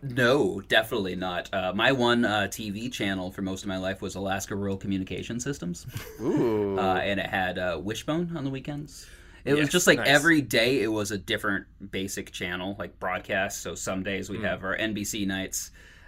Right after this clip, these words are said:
Speaker 1: uh, and then it would be A B C, and it was, it was just a mess. And then on
Speaker 2: Yeah.
Speaker 1: weekends, we, we would have, like, the Saturday morning cartoon Fox thing going
Speaker 2: Mm.
Speaker 1: through. Um, but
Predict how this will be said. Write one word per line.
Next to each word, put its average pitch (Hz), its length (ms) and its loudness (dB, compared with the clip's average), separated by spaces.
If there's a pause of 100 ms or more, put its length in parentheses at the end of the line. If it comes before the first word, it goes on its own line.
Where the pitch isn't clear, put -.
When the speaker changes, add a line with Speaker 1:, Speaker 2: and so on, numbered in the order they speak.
(160)
Speaker 1:
uh, 92 340 0
and 95 140 -2
then 104 100 0
it 101 80 0
would 98 140 -2
be 101 160 -4
A 104 180 0
B 101 200 -2
C, 95 400 -4
and 92 100 -6
it 90 60 -4
was, 95 240 -8
it - 80 -12
was 139 100 -2
just 156 220 -4
a 107 40 0
mess. - 600 -6
And 101 120 0
then 101 120 -2
on 101 120 0
Speaker 2:
Yeah. 98 120 0
Speaker 1:
weekends, 98 440 -2
we, 95 280 -6
we 165 420 -6
would 160 220 0
have, 139 160 6
like, 107 160 0
the 98 100 -2
Saturday 98 500 2
morning 95 360 -2
cartoon 92 640 -6
Fox - 800 -6
thing 135 200 0
going 143 280 2
Speaker 2:
Mm. - 40 -4
Speaker 1:
through. 151 400 -2 (680)
Um, 90 580 -2 (760)
but 101 300 2